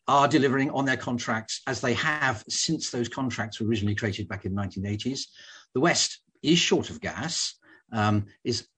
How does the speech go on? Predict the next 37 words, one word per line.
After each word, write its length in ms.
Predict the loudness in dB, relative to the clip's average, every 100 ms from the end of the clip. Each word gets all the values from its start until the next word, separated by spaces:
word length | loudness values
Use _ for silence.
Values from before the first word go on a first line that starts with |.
| 0
ironically 600 | 4 6 4 2 -4 -4
opposing 540 | -6 2 4 6 4
a 60 | 2
pipeline 580 | 2 -2 0 -2 0 -2
which 160 | -4
could 160 | -6 -4
bring 140 | -4
it 100 | -4 -4
more, 260 | -4 -4
which 160 | -6 -6
is 80 | 0
the 60 |
Nord, 240 | 2 0 0
Nord, 280 | -2 -2 -4
Nord 220 | -4 -4
Stream 400 | -4 -4 -2 -4 -2
two 240 | 0 -2
pipeline. 720 | -2 -10 -10 -14 -12 -8 -10 -10 -20 -20 -20 -20 -4
Um, 400 | 0 2 2 0 -8 -4
and, 380 | 2 2 2 -2 -8
um, 400 | -4 0 0 -2 4
Putin 320 | 4 4 0
is, 200 | -2 -6 -16 _ _
is 100 | -12
delivering 520 | -2 2 2 2 0 -4 _
on 100 | -10
his 140 | -10 -8
contracts 580 | -6 -2 -2 -2 -4 -8 -12 _ _ -4
and 240 | 0 0 -2
is 140 | -4
declining 520 | -2 0 4 4 4
to 100 | 2
deliver 260 | 0 0 2
more 540 | 4 4 4 -2 -8 -12 _ -12
precisely 640 | -10 -8 -6 -6 -4 -6
to 240 | -2 -4 -2
make, 240 | 0 0